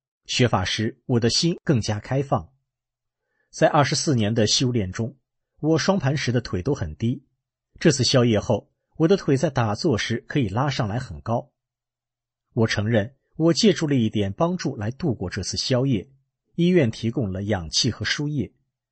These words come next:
给我了一点力量，为我争取了一点时间。然而，最终我们知道维生素和现代医学无法触及更深层次的业力，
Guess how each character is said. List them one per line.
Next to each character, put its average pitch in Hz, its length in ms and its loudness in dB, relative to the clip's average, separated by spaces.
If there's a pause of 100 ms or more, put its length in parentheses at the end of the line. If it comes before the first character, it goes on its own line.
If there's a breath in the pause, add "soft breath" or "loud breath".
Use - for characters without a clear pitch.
(160)
给 151 140 6
我 175 160 6
了 139 80 4
一 160 100 0
点 101 240 -2
力 131 200 -2
量， 90 240 -8 (300)
为 185 140 8
我 170 140 8
争 196 220 2
取 139 160 0
了 139 80 2
一 143 120 0
点 85 220 -6
时 - 240 -6
间。 131 300 -2 (1500)
然 117 240 6
而， 107 260 2 (440)
最 139 260 2
终 175 260 0 (220)
我 156 120 2
们 165 120 2
知 196 200 0
道 175 180 2
维 131 160 4
生 220 180 0
素 190 240 0
和 131 120 0
现 139 240 2
代 110 100 2
医 127 220 0
学 - 320 -2
无 147 100 0
法 113 240 -2
触 - 220 -4
及 123 180 -2
更 117 180 -2
深 175 220 2
层 - 180 -8
次 - 160 -6
的 78 120 -8
业 107 180 0
力， 85 180 -10